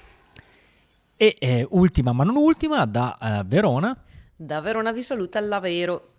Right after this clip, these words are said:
Speaker 2: Ciao, ciao.
Speaker 1: Ciao Vero, ciao Paolo, ciao Luigi, grazie per essere con me in questa missione e partiamo subito con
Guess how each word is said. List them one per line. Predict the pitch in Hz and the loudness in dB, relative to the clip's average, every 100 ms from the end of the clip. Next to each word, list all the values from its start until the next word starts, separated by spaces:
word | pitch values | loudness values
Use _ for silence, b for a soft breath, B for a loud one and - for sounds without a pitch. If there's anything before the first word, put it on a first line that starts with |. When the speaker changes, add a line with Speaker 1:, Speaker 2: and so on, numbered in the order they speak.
| _ | _
Speaker 2:
Ciao, | _ 170 | _ -12
ciao. | 170 143 143 _ _ _ _ - b b b b b b b | -8 -10 -12 _ _ _ _ -14 b b b b b b b
Speaker 1:
Ciao | - 95 | -4 -2
Vero, | 110 160 202 190 | 2 4 6 4
ciao | - 107 | 2 -2
Paolo, | 127 135 127 | 2 2 2
ciao | - | 0
Luigi, | 131 180 214 233 | 2 2 2 0
grazie | 190 117 113 120 | 0 0 0 -2
per | - 117 | -2 0
essere | 120 - 110 107 - | 0 0 0 0 0
con | - 120 | 0 2
me | 135 139 - | 2 2 0
in | 120 113 | -6 -2
questa | 139 - 123 113 | -2 -2 -2 -2
missione | 120 165 - 175 156 208 277 180 | -2 -2 -2 -2 -2 -2 -4 -6
e | 131 123 117 113 - | -4 -2 -2 -4 -2
partiamo | 139 - 226 190 | -4 0 -2 0
subito | 147 196 156 123 120 107 | -2 0 0 0 -2 -6
con | - 165 | 0 0